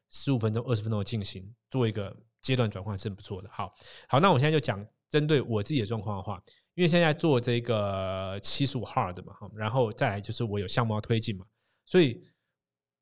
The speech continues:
目前我的 big three，三个重要的事情就是一天的两次运动怎么排，然后我的静心，以及我要赶快排 deep work。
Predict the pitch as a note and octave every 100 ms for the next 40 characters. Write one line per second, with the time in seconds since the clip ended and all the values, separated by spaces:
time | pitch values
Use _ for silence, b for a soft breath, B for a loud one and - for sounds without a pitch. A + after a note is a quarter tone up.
0 | _ _ _ _ A3+ F3 - A2 G#2 G2+
1 | - C#3 - C3 F#2+ - - D3 B2+ B2+
2 | A2+ G#2 A2+ G2 - A#2+ G#2+ A2 F#2 b
3 | b b F#3+ F3 C#3+ A2 G2+ C3+ A#2 A2+
4 | F#2+ F2+ F#2+ - _ _ _ - A#2 A2
5 | B2+ A2 F#2+ - A#2 G#2+ C#3 A2+ - G2+
6 | - _ _ _ C3 A2+ A2 A#2+ A#2 G#2
7 | A2+ G2 G#2+ - G2+ G#2+ A2 G#2